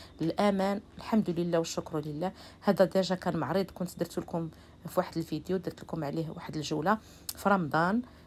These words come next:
كنا خدينا منه شي حويجات، حتى هما كيجيب داك الشيء زوين ورائع. واخا دابا حاليا ما عندهمش لو شوا بزاف بحال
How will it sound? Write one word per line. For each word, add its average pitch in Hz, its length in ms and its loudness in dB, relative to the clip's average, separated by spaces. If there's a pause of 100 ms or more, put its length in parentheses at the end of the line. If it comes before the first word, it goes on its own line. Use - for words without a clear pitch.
(140)
كنا 165 260 0
خدينا 165 320 -4
منه 156 200 -2
شي 160 160 -8
حويجات، 165 440 -2
حتى - 180 2
هما 180 160 6
كيجيب 165 260 -2
داك 170 140 -2
الشيء - 220 -4
زوين 170 580 0
ورائع. 170 520 2 (500)
واخا - 380 4
دابا 175 220 0
حاليا 180 320 2
ما 156 160 -2
عندهمش 208 420 2
لو 165 60 -2
شوا 156 220 -2
بزاف 196 600 2
بحال - 260 -4